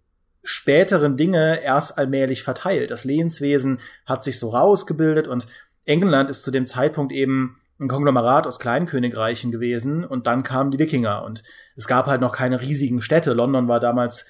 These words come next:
noch nicht das, was wir natürlich, äh, später, in den späteren Jahrhunderten davon gesehen haben. Deswegen habe ich so ein bisschen die Befürchtung, dass halt diese Welt einfach dann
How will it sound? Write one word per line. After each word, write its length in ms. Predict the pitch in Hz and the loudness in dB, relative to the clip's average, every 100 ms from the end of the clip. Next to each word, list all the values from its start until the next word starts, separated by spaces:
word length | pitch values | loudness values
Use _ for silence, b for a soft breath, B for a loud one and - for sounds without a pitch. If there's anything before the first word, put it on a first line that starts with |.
| b b _ | b b _
noch 160 | 117 107 | -8 -4
nicht 180 | 131 - | -2 -2
das, 220 | 131 - | -2 -4
was 180 | 113 - | -8 -4
wir 120 | 117 | -4
natürlich, 440 | 117 120 110 - | -4 -6 -8 -10
äh, 240 | 123 110 - | -10 -10 -10
später, 360 | - 120 143 | -4 -4 -2
in 80 | 117 | -2
den 40 | |
späteren 300 | 110 123 123 | -4 -6 -4
Jahrhunderten 420 | 113 120 180 175 110 | -6 -4 -2 -2 -4
davon 260 | 107 113 | -8 -8
gesehen 280 | 110 139 175 | -4 -4 -2
haben. 160 | 123 120 | -2 -2
Deswegen 360 | 113 143 160 B B B | 0 0 0 B B B
habe 120 | 139 | 2
ich 40 | 175 | 4
so 80 | |
ein 40 | 175 | 4
bisschen 160 | 160 | 2
die 60 | 151 | 0
Befürchtung, 560 | 123 - 135 - - 131 | -2 0 0 0 -2 -4
dass 140 | 123 | -4
halt 100 | 127 | -6
diese 200 | 127 117 | -6 -2
Welt 260 | 117 165 120 | 2 2 2
einfach 240 | 127 135 | -2 -2
dann 320 | 131 127 123 | 0 0 -2